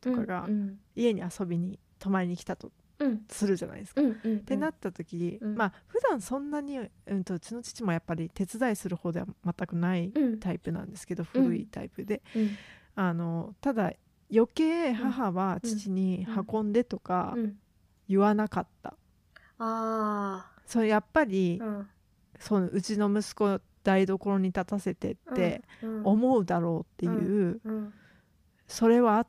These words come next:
Speaker 1: たと思うね。
Speaker 2: うーん。
Speaker 1: うん。あと、まあ、これ、うちじゃなくて全然違う人の話なんですけど、
Speaker 2: うん。うん。
Speaker 1: まあ、私のと-、同世代の子供がいる、また、近-、近所の人
Speaker 2: うん。うん。
Speaker 1: とかで、私が、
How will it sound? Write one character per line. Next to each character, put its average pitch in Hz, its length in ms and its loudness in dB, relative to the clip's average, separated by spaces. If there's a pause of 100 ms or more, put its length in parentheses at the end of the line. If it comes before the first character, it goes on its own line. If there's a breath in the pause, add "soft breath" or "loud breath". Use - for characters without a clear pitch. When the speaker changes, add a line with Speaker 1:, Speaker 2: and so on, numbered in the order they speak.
Speaker 1:
た 165 120 -4
と - 120 -6
思 170 200 -4
う 214 100 -14
ね。 214 80 -6
Speaker 2:
う - 0 -
ー 208 840 -2
ん。 180 160 -16
Speaker 1:
う 196 40 -4
ん。 175 360 -2 (800)
あ 262 100 -4
と、 185 340 0 (920 loud breath)
ま 220 180 6
あ、 180 60 2
こ 277 100 0
れ、 294 180 4
う - 160 -4 (200)
ち 233 160 -4
じ 226 80 4
ゃ 202 80 4
な 185 120 0
く - 100 -12
て 185 140 -8
全 180 160 -2
然 175 160 0
違 - 160 -8 (200)
う 185 40 0
人 170 220 -6
の 165 100 0
話 170 420 -2
な 196 100 -6
ん 202 60 -8
で 208 60 -14
す - 80 -16
け 214 120 -6
ど、 240 140 -2
Speaker 2:
う - 40 0
ん。 262 40 0
う - 40 0
ん。 214 180 -4 (300)
Speaker 1:
ま 226 140 0
あ、 185 80 4
私 254 380 4
の 269 200 -2 (240)
と-、 254 380 2
同 240 180 4
世 262 160 0
代 190 180 -2
の 165 140 -2
子 196 160 -2
供 196 260 0
が 196 140 -2
い 185 80 0
る、 180 80 0
ま 180 140 -4
た、 185 260 -6
近-、 202 260 -6 (220)
近 214 180 -2
所 214 120 -6
の 190 100 -14
人 254 320 -14
Speaker 2:
う 247 60 -4
ん。 240 40 0
う 214 100 0
ん。 196 60 -10
Speaker 1:
と 196 120 -14
か 180 160 -10
で、 190 260 -10 (1120 loud breath)
私 247 460 0
が、 240 380 0